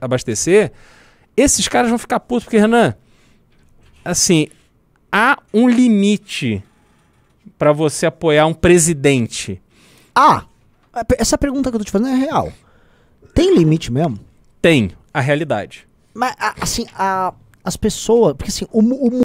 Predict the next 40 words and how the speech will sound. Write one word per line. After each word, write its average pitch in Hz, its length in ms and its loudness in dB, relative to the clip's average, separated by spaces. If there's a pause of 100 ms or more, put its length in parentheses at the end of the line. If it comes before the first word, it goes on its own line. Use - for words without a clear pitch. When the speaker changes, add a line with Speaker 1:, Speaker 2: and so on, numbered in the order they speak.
Speaker 2:
mundo, 196 320 2
o 147 80 -2
Brasil, 143 360 0
assim, - 160 -10
o, 98 120 -12 (100)
o 170 60 -4
brasileiro, 170 680 0 (580)
ele 160 140 -2
realmente 175 400 -2
tá 185 240 -2 (100)
largando 143 400 -4
mão 117 120 -2
do 127 80 -4
Bolsonaro 123 420 -2
e - 20 2
o - 20 -10
Bolsonaro 156 260 -6
tá 170 120 -6
em 185 120 -4
queda. 120 420 -4 (220)
É, 107 160 -8
aquela 165 240 -2
tendência 175 320 -4
de 156 80 -14
subida 180 240 -4
que - 100 -6
ele 160 60 -10
tava 160 240 -6 (100)
três 170 240 -4
Speaker 1:
Uhum. 117 60 -4
Speaker 2:
meses 160 140 -4
atrás 175 280 -10
parou, 196 560 -4 (140)
estancou 196 420 -4
e - 20 0
voltou 214 340 -6
a 214 40 -8
tendência 202 300 -10
de 180 80 -14
queda. 113 280 -10